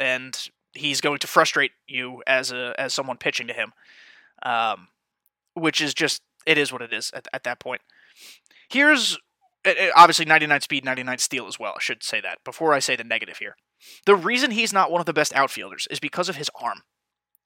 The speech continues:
So he's eighty-nine fielding, and when you prestige him, he's ninety-two fielding, so he'll get the diamond badge, which is great. And coupled with his speed, he's going to track down every single ball. But seventy-three arm or seventy-six arm when you prestige him,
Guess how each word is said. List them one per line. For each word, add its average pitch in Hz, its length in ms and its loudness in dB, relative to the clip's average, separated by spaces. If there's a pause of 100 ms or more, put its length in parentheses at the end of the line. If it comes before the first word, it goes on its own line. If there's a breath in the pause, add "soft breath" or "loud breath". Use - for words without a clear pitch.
(480)
So - 140 0
he's 196 160 0
eighty-nine 247 460 2
fielding, 131 580 -4
and 156 140 0
when 143 100 -10
you 139 60 -10
prestige 180 400 -4
him, 190 80 0
he's 165 140 -2
ninety-two 147 380 0
fielding, 113 300 -8
so 131 160 -8
he'll 143 140 -8
get 147 180 -2
the 160 80 -4
diamond 131 400 -2
badge, - 300 -10
which - 160 -10
is 127 100 -8
great. 107 220 -10 (160)
And 143 100 -10
coupled 170 280 0
with 165 180 -4
his 151 120 -4
speed, 127 560 -2
he's 160 200 -4
going 151 180 0
to 139 60 -10
track - 320 -6
down 139 200 -2
every 127 180 -8
single 123 240 -12
ball. - 200 -12 (2000 loud breath)
But - 160 -6
seventy-three 202 800 0
arm 180 420 4
or 156 120 -2
seventy-six 175 920 -2
arm 190 320 2
when 160 100 -6
you 143 100 -10
prestige 143 520 -6
him, 208 220 -2